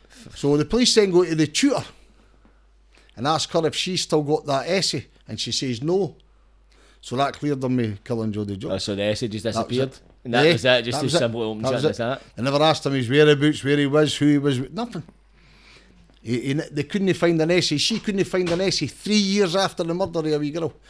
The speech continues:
Speaker 1: She couldn't find an essay, or she never had a copy of the essay. So the police says that cleared to me any involvement. But that time Luke was
Speaker 2: I
Speaker 1: convicted. <laughs>
Speaker 2: It's,
Speaker 1: I
Speaker 2: it's
Speaker 1: know.
Speaker 2: fucking, it matter. It clears him. And fair dues if it goes like that, right? It shuts that avenue. But to say it clears him of involvement 'cause they can't find an essay is
Speaker 1: Essay.
Speaker 2: fucking preposterous.
Speaker 1: And, and, and that was just, that was just, that, that was it.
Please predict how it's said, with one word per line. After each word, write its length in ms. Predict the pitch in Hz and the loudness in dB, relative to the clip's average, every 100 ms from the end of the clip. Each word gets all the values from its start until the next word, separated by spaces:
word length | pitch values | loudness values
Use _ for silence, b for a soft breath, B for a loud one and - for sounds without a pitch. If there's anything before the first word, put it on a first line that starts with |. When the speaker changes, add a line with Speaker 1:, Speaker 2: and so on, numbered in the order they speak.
| b b | b b
Speaker 1:
She 200 | - 156 | -8 -6
couldn't 200 | 160 151 | -4 -4
find 260 | - 156 143 | 0 0 0
an 100 | 147 | 0
essay, 280 | 170 - 139 | 0 0 -2
or 120 | 135 | -2
she 140 | - | -2
never 180 | 160 165 | -2 -2
had 140 | 143 135 | -2 -6
a 80 | |
copy 360 | - 202 196 165 | 0 0 2 0
of 60 | 143 | 2
the 60 | 139 | 2
essay. 260 | 131 147 131 b b b b _ | 2 -2 -8 b b b b _
So 220 | - 127 | -6 -4
the 80 | 127 | -4
police 300 | 120 147 147 | -2 -2 0
says 200 | - 131 | 0 0
that 160 | 127 123 | 0 -2
cleared 280 | - 139 127 | -4 -4 -4
to 100 | 123 | -2
me 120 | 123 | 0
any 160 | 127 120 | 0 0
involvement. 400 | 127 160 143 135 | 2 0 0 -2
But 80 | |
that 180 | 196 233 | -2 -2
time 180 | - 160 | -2 0
Luke 200 | 185 208 | 0 -2
was 100 | 123 | -2
Speaker 2:
I 40 | |
Speaker 1:
convicted. 340 | 143 180 254 - | 2 4 2 -2
<laughs> 60 | b b - 175 - - | b b -10 -10 -10 -14
Speaker 2:
It's, 280 | 117 - 123 | -14 -8 -4
Speaker 1:
I 60 | |
Speaker 2:
it's 120 | 127 170 | 0 6
Speaker 1:
know. 100 | 226 | 6
Speaker 2:
fucking, 240 | - 175 | 6 4
it 100 | 143 | 4
matter. 240 | 143 170 | 6 6
It 80 | 147 | 4
clears 240 | 165 180 175 | 4 4 4
him. 80 | |
And 160 | 156 131 | 0 2
fair 160 | 220 233 | 4 4
dues 220 | 165 147 | 4 2
if 40 | |
it 40 | 135 | 0
goes 160 | 143 | 0
like 80 | 127 | 2
that, 160 | 123 127 | 2 2
right? 140 | 131 | 2
It 320 | 127 123 123 113 | 2 0 -2 -2
shuts 280 | - 156 156 | 0 0 2
that 320 | 123 104 117 | 2 4 2
avenue. 200 | 151 170 | 0 -2
But 120 | 131 | -2
to 80 | 123 | -4
say 140 | 156 | -2
it 60 | 175 | -2
clears 320 | - 139 139 135 | -2 -4 -2 -2
him 100 | 120 | -4
of 100 | 107 | -4
involvement 520 | 104 104 123 147 139 | -4 -2 -2 -2 -4
'cause 140 | 123 | -4
they 80 | 107 | -6
can't 280 | 117 110 113 | -4 -6 -4
find 220 | 110 107 | -4 -4
an 80 | 101 | -6
essay 440 | 92 110 120 160 | -6 -4 0 0
is 60 | 147 | 0
Speaker 1:
Essay. 60 | - | -2
Speaker 2:
fucking 320 | 117 110 120 104 | -4 -4 -4 -6
preposterous. 680 | 101 107 135 - 180 - 110 | -2 0 0 -2 -8 -8 -8
Speaker 1:
And, 100 | 117 | -4
and, 180 | 135 139 | -4 -2
and 160 | 147 | 0
that 180 | 160 151 | 2 2
was 120 | 139 | 0
just, 200 | 147 - 143 | -2 -2 -2
that 180 | 143 | -2
was 120 | 127 113 | -2 -4
just, 220 | 123 - | -6 -4
that, 200 | 120 - | -6 -4
that 180 | 135 110 | -4 -4
was 140 | |
it. 80 | 113 | -8